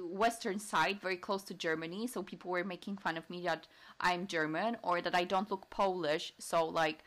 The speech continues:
"Where are your grandparents from?" And in here, it was more that I felt like I'm different, even if I'm Polish. And in there, nobody paid attention how rich I am, wh-, who my parents are,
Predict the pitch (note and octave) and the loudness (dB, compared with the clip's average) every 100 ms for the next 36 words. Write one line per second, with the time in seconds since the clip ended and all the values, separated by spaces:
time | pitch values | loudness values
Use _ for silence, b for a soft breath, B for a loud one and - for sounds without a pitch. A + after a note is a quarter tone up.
0 | B - A3+ A3+ A3 G#3+ G#3 A3 A#3 B3 | B 4 8 10 8 6 4 4 4 2
1 | F3+ E3+ - D3+ C#3+ B B B E3+ G#3 | 0 0 -2 -2 -2 B B B 4 4
2 | A3+ A#3 A#3 - - D#4 C#4+ F#3+ A#3 G#3 | 4 0 0 -2 -4 0 2 2 0 -2
3 | G#3+ G3+ F#3+ A#3+ D#4+ F3+ F3+ - F3+ F3 | -2 -6 2 6 6 6 0 2 2 2
4 | F#3+ F3 E3+ D#3+ D#3 D#3+ G#3 - C#3+ D3 | 2 2 2 0 0 0 -4 -2 -4 -4
5 | - - C4+ A3+ A3 G#3 G3 - A#3 G3 | -6 0 2 2 0 -2 -2 2 2 2
6 | C#3+ D#3 - - F#3+ D#3+ B3+ G#3+ D#3+ F3 | -2 -4 -6 -2 0 2 2 6 4 4
7 | B B - A#3+ C4+ B3 A3+ A#3+ G#3 G3+ | B B 0 2 4 2 0 -2 -2 -2
8 | - F#3 G3+ F3 E3 - A3+ A3 G#3 G3+ | -2 -2 -2 -6 -8 -4 4 4 4 -2
9 | - F3+ D#3+ D#3 - - - - - E4+ | -2 -4 -2 -2 -4 -12 -12 -12 -6 -2
10 | E4+ B3+ - B3+ C#4 A#3 - - E3+ F#3+ | 2 2 2 2 4 0 0 2 4 4